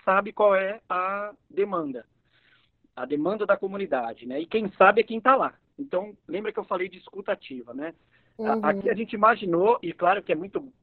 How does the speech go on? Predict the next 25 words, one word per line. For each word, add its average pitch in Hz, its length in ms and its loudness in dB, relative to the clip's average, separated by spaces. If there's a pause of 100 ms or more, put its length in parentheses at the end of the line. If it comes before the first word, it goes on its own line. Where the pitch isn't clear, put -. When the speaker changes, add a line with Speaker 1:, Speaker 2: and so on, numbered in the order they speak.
(320)
Speaker 1:
bonito, 170 540 -2
né, 165 180 2
esse 156 140 -4
movimento 147 420 2
de 143 140 -8
pensar 156 420 4
em 180 60 2
arrecadar 147 400 6
alimentos, 135 460 2
isso - 160 -12
foi 147 100 2
fundamental, 156 800 2 (240)
não 160 160 0
só 160 240 2
pelo 143 240 2
Bradesco, 135 480 -2
mas 139 180 -2
o 139 60 -2
movimento 139 560 0
todo 165 260 0
da 139 120 2
sociedade 131 580 -2
em - 20 -18
torno 135 300 -2
disso. - 320 -16